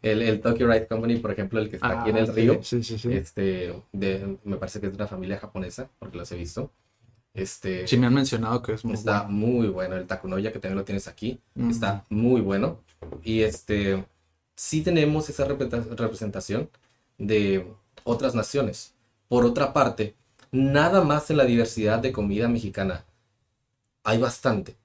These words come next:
Speaker 1: Me refiero a que no es lo mismo la comida mexicana yucateca a la comida mexicana de Oaxaca, que es lo que se come en mi casa. Este, la comida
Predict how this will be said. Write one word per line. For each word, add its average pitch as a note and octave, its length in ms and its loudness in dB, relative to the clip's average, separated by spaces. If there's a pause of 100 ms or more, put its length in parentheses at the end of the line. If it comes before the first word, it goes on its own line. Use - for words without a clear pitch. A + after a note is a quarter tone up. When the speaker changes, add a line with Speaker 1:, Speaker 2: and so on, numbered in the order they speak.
(340)
Speaker 1:
Me A#2 180 4
refiero C3 500 4
a A#2 180 0
que G#2+ 380 2
no B2 300 6
es D#3 160 4
lo D#3+ 80 4
mismo C3+ 340 2
la B2 140 4
comida G#2+ 300 2
mexicana G2+ 420 -2
yucateca G2+ 560 -4 (380)
a G2+ 100 -2
la G#2 140 -2
comida G#2 280 2
mexicana G#2 460 -2
de G#2 80 -2
Oaxaca, F#2+ 560 -4 (320)
que G#2+ 60 0
es G2+ 60 0
lo G#2 80 0
que G#2 80 -4
se G2 100 -8
come F#2+ 180 -4
en G2 60 0
mi G2 100 -2
casa. - 320 -8 (640)
Este, F#2+ 640 -2 (680)
la A#2+ 160 2
comida A#2+ 580 4